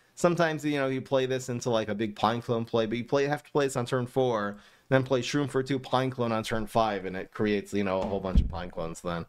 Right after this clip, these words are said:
Um, not a great environment. I'll put it in C tier, though. It has its uses. Mushroom Ringleader, being a three cost card with one health, that has a, such a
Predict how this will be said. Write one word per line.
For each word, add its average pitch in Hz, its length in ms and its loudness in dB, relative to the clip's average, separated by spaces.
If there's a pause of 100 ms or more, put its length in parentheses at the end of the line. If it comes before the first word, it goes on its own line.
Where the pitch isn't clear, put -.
(680)
Um, 101 500 2 (640)
not 175 160 4
a 156 60 -2
great 131 180 0
environment. 104 380 -2
I'll 175 60 -2
put 190 120 0
it 156 60 -2
in 120 80 -4
C 113 180 -2
tier, 110 180 0
though. 107 120 0
It 113 60 -2
has 120 220 -4
its - 160 -10
uses. 98 460 -2 (800)
Mushroom 160 380 4
Ringleader, 139 540 0 (340)
being 170 120 4
a 170 60 4
three 160 240 -2
cost 139 300 0
card 131 240 0
with 117 180 -8
one 123 180 0
health, 123 360 -2 (380)
that 131 260 6
has 127 320 -2 (120)
a, 127 200 4
such - 560 0
a 117 260 0